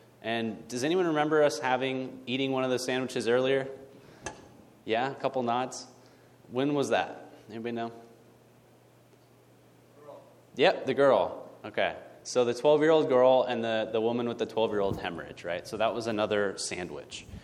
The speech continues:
And so, um, Mark's doing that again, only this time with John the Baptist. And it's this flashback. Um, w-, w-, we're, we're, we're, we're brought back into this encounter with John. And, um,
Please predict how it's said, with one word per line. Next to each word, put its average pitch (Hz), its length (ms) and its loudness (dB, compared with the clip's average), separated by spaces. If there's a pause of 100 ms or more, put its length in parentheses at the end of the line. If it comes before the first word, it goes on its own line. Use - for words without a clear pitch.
(260)
And 117 200 -6
so, 120 460 4
um, 101 420 -2 (640)
Mark's 170 340 8
doing 156 300 6
that 139 160 6
again, 127 400 2
only 127 180 2
this 143 240 0
time 151 340 0
with 135 220 -2
John 117 280 2
the 107 60 -4
Baptist. 90 800 -2
And 117 180 -2
it's 117 200 -6
this 135 180 -2
flashback. - 1000 -2 (420)
Um, 101 380 -2 (240)
w-, 107 160 -8
w-, 104 280 -6
we're, 113 220 0
we're, 110 280 2
we're, 107 280 0
we're 110 220 -4
brought 127 320 4
back 123 360 4
into 117 200 -2
this 107 220 -2
encounter 113 380 -2
with 98 160 -4
John. 87 420 -2 (760)
And, 127 380 0
um, 113 340 4